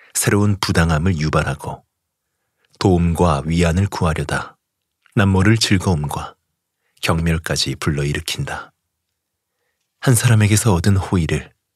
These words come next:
다른 사람에게 자랑해 그에게도 유사한 감정을 갖게 하는 것이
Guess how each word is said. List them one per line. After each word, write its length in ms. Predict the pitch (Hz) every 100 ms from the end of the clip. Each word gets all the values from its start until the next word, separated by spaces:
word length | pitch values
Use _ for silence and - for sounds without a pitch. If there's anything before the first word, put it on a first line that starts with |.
| _ _
다른 220 | - 85
사람에게 460 | 80 - 85 76 85
자랑해 540 | - 73 71 67 - _ _ _ _ _ _ - -
그에게도 540 | 92 78 80 80 71
유사한 480 | 82 80 95 92 92
감정을 540 | - 80 78 76 90
갖게 320 | - 85 -
하는 200 | 73 73
것이 420 | 71 - - -